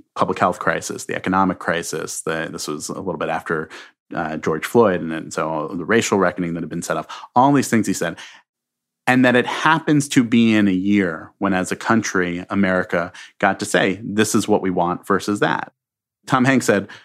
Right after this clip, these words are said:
you know, you have to think that maybe there's something bigger going on, whether or not you subscribe to the Tom Hanks, uh, theology of this. Uh,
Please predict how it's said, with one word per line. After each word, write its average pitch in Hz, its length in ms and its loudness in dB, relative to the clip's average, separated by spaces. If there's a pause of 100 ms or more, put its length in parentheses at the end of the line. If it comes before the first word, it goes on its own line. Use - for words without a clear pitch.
(160)
you 104 60 4
know, 104 60 4
you 95 120 2
have 98 160 0
to - 80 -18
think 92 220 -2
that 98 80 0
maybe 90 200 0
there's 87 180 -2
something 87 280 -4
bigger 85 240 -4
going - 260 -6
on, 120 400 -6
whether 117 340 4
or 110 60 4
not 104 260 2
you 95 120 -2
subscribe 87 500 -2
to - 140 -16
the 92 80 -10
Tom 85 200 -2
Hanks, 85 320 -8 (220)
uh, 85 280 -2
theology 90 520 0
of 80 160 -8
this. - 260 -10 (460)
Uh, 95 200 4